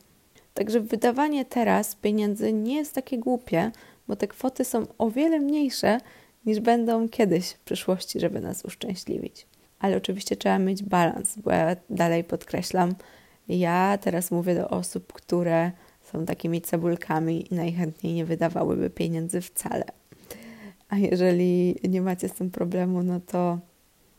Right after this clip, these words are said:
prawdopodobnie te wszystkie moje rady na nic wam się nie przydadzą. No i przepraszam wtedy, no ale każdy jest inny, tak? No dobra.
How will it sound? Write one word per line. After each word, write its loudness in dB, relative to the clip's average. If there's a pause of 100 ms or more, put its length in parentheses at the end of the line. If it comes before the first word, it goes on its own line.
(560)
prawdopodobnie 0 (460)
te -6
wszystkie -4
moje 2
rady 2 (1400)
na -2
nic -2
wam -2
się -4
nie 0
przydadzą. 2 (580)
No 0
i 2
przepraszam -4 (100)
wtedy, -2
no -2
ale -2 (1500)
każdy 2
jest 2
inny, -2
tak? -8 (1120)
No 4
dobra. 0